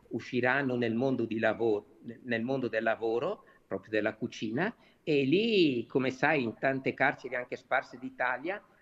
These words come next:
addirittura loro cucinano, la sera fanno un, un, un, un ristorante aperto alle persone esterne e loro fanno tutto da zero. E anche qui conferma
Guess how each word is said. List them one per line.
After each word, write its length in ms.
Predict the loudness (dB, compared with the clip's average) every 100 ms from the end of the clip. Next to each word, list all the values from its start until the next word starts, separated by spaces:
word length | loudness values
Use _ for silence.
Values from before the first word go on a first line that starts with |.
| _
addirittura 640 | -8 -2 0 0 -2 0 2
loro 320 | 2 0 0
cucinano, 840 | -4 -4 -8 -6 -4 -2 -4 -6 -14 _ _ _ _ _ _
la 160 | -4 -4
sera 420 | 0 0 2 0
fanno 680 | -2 -4 -2 -4 -4 -6 -10 -8
un, 580 | -4 -2 -2 -4 -6 -12 _ _ _ _ _ -18 -8 0
un, 180 | 0 2
un, 220 | 0 0 -4 -10 -10 2
un 120 | 8
ristorante 760 | 8 8 4 4 2 0 -12 -18 _
aperto 420 | -10 -2 0 0 -4
alle 140 | -2
persone 480 | -4 -6 -6 -6 -6
esterne 840 | -10 -2 -2 -2 -4 -4 -4 -8 -4
e 100 | 2
loro 220 | 4 2
fanno 340 | 0 -4 -4 -6
tutto 260 | -8 -4
da 240 | -2 -2 -4
zero. 380 | -4 -4 -8 -12 _ -6
E 100 | -6
anche 280 | -2 -6 -6
qui 340 | -6 -6 -8 -14 -4
conferma 960 | -2 -2 2 2 2 -2 -2 -6 -20